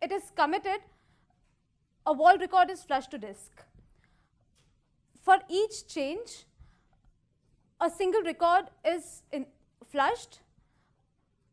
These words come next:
A wa-, a wall consists of multiple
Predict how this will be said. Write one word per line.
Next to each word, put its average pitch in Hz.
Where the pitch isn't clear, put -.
A 302
wa-, 277
a 330
wall 349
consists 392
of 349
multiple 370